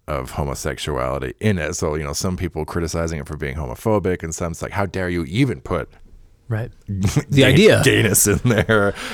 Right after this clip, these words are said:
Speaker 1: The, the, the hint of it.
Speaker 2: The hand kiss, the wrist kiss.
Speaker 1: <laughs> Too much.
Speaker 2: Scandal.
Speaker 1: Oh, my little children.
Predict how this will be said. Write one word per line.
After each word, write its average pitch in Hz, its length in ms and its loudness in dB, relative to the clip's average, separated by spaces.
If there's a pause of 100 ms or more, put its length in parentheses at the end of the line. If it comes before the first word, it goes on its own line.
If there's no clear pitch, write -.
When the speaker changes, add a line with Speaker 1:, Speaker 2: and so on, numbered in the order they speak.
(100)
Speaker 1:
The, 131 120 6
the, 127 280 4 (120)
the 135 100 6
hint 277 420 4
of 135 140 6
it. 123 260 4 (300)
Speaker 2:
The 147 120 6
hand 190 340 4
kiss, - 400 4 (100)
the 131 140 6
wrist 147 320 4
kiss. 131 400 6 (320)
Speaker 1:
<laughs> - 280 -8
Too 285 200 2
much. 349 400 6
Speaker 2:
Scandal. 135 440 6
Speaker 1:
Oh, 330 340 10
my 285 100 8
little 262 240 0
children. 233 440 4